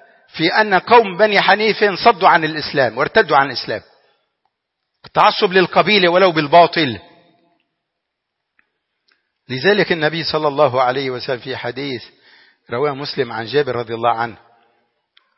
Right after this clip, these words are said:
يقول جابر: "رج-، اقتتل رجل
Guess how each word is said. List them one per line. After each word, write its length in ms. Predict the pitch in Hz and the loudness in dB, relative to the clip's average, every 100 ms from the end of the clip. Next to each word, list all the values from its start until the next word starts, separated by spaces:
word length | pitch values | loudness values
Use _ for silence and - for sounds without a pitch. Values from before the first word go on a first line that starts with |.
| _ _ _ _ | _ _ _ _
يقول 280 | 110 - 180 | -12 -8 -8
جابر: 340 | 151 190 170 147 | -2 -2 0 2
"رج-، 280 | 160 170 - - - - _ _ _ | 2 0 -4 -20 -20 -20 _ _ _
اقتتل 440 | - - 185 160 143 | -12 -4 -2 0 0
رجل 500 | 139 160 139 131 | 0 -2 -4 -10